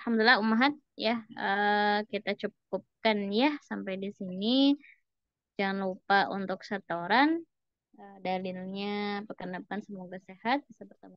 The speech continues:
kembali, ya, di dalil huruf ko, dal, dan huruf ta, wa ta, wa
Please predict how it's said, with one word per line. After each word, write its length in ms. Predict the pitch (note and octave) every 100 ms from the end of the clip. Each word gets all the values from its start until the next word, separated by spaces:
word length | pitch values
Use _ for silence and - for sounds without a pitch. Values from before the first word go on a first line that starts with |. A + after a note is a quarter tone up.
| _
kembali, 720 | F#3+ F#3 F#3 F#3 A3+ C4 C#4 C#4 _ _ _ _
ya, 160 | F#3+ G#3+
di 480 | G#3 A3+ C4 C4+ A3+
dalil 480 | G#3 A3 A#3 A#3 A#3
huruf 480 | - G3+ G3+ G3+ G#3 _ _ -
ko, 320 | G3+ F#3+ - G3+
dal, 480 | F#3 F#3 F#3+ F#3+
dan 240 | F#3+ F#3 G3 -
huruf 240 | F3 - _ _
ta, 240 | B3 C#4+ - G#3+
wa 160 | G3 - _
ta, 320 | A#3+ C4+ C4+
wa 280 | A3+ G#3+